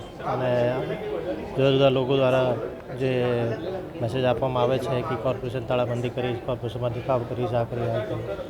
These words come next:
અને અગાઉ પણ જે કોર્પોરેશનમાં તોડફોડ અંગેનો બનાવ બનેલો છે, તો આ અંગે અત્યારે અમે લોકોએ, અ, કોર્પોરેશનના ડીવાયએમસી સાહેબ જોડે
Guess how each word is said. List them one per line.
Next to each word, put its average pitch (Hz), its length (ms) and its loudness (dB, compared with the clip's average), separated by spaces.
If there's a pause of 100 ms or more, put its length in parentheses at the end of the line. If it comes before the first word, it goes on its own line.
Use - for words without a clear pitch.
(800)
અને 151 220 8
અગાઉ 160 200 8
પણ 165 180 4
જે 165 120 6
કોર્પોરેશનમાં 156 640 2
તોડફોડ 151 340 -2
અંગેનો 151 280 2
બનાવ 147 300 4
બનેલો 160 260 4
છે, 147 440 -2
તો 143 80 -2
આ 135 180 4
અંગે 143 160 2
અત્યારે 139 300 4
અમે 139 200 4
લોકોએ, 139 420 2
અ, 151 60 0 (1300)
કોર્પોરેશનના 135 500 2
ડીવાયએમસી 131 480 2
સાહેબ 131 200 2
જોડે 131 200 0